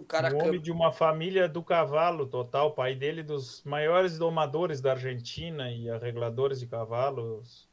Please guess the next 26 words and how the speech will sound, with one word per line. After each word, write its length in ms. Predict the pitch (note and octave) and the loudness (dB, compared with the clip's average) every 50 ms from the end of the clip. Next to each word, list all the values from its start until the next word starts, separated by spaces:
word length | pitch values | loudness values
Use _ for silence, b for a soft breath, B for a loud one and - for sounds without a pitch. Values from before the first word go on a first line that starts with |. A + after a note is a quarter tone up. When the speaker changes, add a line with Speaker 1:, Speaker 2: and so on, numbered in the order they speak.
| _ _ | _ _
Speaker 1:
precursores 840 | _ E3 F3+ F3 - - F#3 F3 D#3+ - - F#3 G#3 A3 G#3+ G3+ F3 | _ -6 -6 -6 -2 -2 0 0 0 -2 0 0 2 2 2 0 -2
nas 280 | F#3 E3+ E3 D#3+ D#3 | 0 0 -2 -2 -2
marchas 760 | D3+ D3+ D#3+ F3+ G#3 A3 G3+ - - F#3 D3+ C#3+ C#3 C3+ C3 | -6 -4 -2 0 0 0 -2 -6 -6 -6 -6 -4 -4 -8 -8
de 100 | A#2+ C#3+ C3+ | -10 -12 -10
resistência 680 | C3 C#3+ C#3 - - B2+ A#2+ A#2+ E3+ F#3 - - - | -8 -10 -10 -12 -14 -10 -4 -2 -2 -2 -2 -4 -8
Speaker 2:
Isso. 120 | C#3+ - | -12 -14
Speaker 1:
na 60 | _ _ _ _ _ _ _ | _ _ _ _ _ _ _
Argentina, 320 | _ - F#3 F#3+ F#3+ F#3 b b b b b b | _ -8 -6 -6 -6 -10 b b b b b b
e 380 | - - F3 F#3 F#3 F#3 F3+ F3+ | 0 4 6 8 8 10 10 10
esse, 240 | F#3+ F#3 - - F3+ | 10 8 4 -2 -4
e 60 | E3 | -4
passou 420 | - - F#3 F3 - - G#3 G#3+ | 0 0 0 0 2 2 0 0
por 100 | G#3 G#3+ | 2 0
um 80 | G3+ F3+ | -4 -2
problema 400 | E3 G3 F#3+ E3+ F3+ G3 G3 G3 | 0 0 0 0 0 0 0 0
de 120 | F#3 F#3 | -2 -4
saúde 400 | F#3 - F3+ E3 E3+ F#3 F#3 F3 | -2 -2 -2 0 0 0 0 -2
o 40 | F#3 | -4
ano 140 | F3+ F3 - | -4 -4 -2
passado 480 | E3+ D#3+ D#3 - E3 E3 F3+ F3 E3+ D#3+ | -2 -2 -2 0 -2 -2 -2 -2 -4 -8
na 80 | D#3+ | -8
Argentina, 580 | D#3 C#3+ D3 D3+ D3 - - D#3+ E3 E3+ F3 - b b b b b b - | -8 -8 -8 -12 -12 -10 -12 -10 -10 -10 -12 -14 b b b b b b -4
e 80 | - E3 | 2 4
Speaker 2:
Foi. 100 | E3 D#3+ | 4 6
Speaker 1:
uma 80 | E3 E3 | 6 6
alegria 300 | E3 F3 E3+ D3+ E3+ | 6 4 2 2 -2